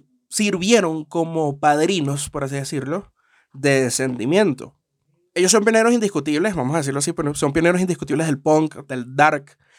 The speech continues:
new wave e incluso llegando al hardcore en,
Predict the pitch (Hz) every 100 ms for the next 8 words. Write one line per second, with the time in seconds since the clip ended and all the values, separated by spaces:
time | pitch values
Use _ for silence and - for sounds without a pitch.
0 | _ 165 175 175 147 156 180 180 - 175
1 | 196 165 147 190 247 - 151 190 _ _
2 | _ - 143 139 143 160 151 143 - -
3 | 135 165 - 165 147 127 120 110 120